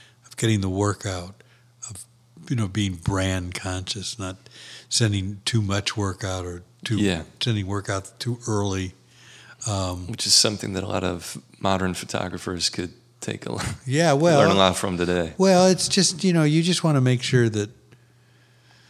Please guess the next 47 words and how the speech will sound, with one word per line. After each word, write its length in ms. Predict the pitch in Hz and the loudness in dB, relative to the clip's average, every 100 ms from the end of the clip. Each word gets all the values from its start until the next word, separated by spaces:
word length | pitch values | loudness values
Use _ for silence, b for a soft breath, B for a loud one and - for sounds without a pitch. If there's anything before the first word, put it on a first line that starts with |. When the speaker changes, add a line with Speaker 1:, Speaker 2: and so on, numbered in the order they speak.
| b b | b b
Speaker 1:
it 100 | 131 | 0
stands 480 | 120 - 139 127 113 | 2 2 4 4 4
the 140 | 110 - - | 0 -4 -6
test 360 | - 117 - | 2 2 2
of 120 | 107 - | -4 -4
time, 280 | 113 107 | -2 0
and 100 | 98 | -2
you're, 160 | 101 104 - - | -4 -8 -10 -4
you, 200 | 117 104 - _ - - | -4 -4 -14 _ -18 -4
you 80 | 120 | -4
have 80 | 104 | -2
to 80 | 101 | -4
be, 180 | 104 | -2
I'm 140 | 131 156 | 0 2
more 240 | 151 143 | 4 4
patient 520 | 131 120 113 - 101 | 2 0 2 0 -4
than 160 | 98 98 | -10 -10
I 60 | 92 | -10
w-, 200 | 90 110 - | -12 -14 -12
I 20 | 107 | -10
was. 400 | 95 85 85 - | -10 -12 -12 -6
Speaker 2:
You 80 | 120 | 0
have 80 | 120 | 0
to 80 | 127 | 0
disappear 520 | 107 113 - - 127 | 2 2 2 -4 -6
for 160 | - 92 | -6 -6
a 60 | |
little 240 | 85 85 82 | -6 -6 -4
while 220 | 82 82 | -4 -4
almost 560 | 87 85 85 85 - - | -4 -4 -4 0 -2 -2
in 100 | 98 | -6
order 240 | 98 92 | -4 -2
to, 400 | 92 - 87 85 | -2 -4 -4 -4
um, 400 | 85 85 82 82 - _ _ - - | -4 -4 -6 -10 -18 _ _ -12 -2
it's 180 | 117 - | 2 2
kinda, 260 | 147 127 | 4 2
when 260 | 104 90 107 | 0 0 2
I 60 | 113 | 4
was 180 | 101 | 4
in, 280 | 95 87 82 | 4 2 -2
uh, 320 | - 90 85 87 - _ | -4 -2 -4 -8 -14 _
bands, 680 | 110 104 101 85 85 - - B B B B B B B - | 0 2 2 0 0 0 -2 B B B B B B B 0
we 140 | 107 | 4
wouldn't 280 | 110 120 107 | 6 6 4
play 200 | - 120 | 0 0
that 180 | 107 87 | 2 0
often 460 | 85 82 - - | 0 -2 -6 -12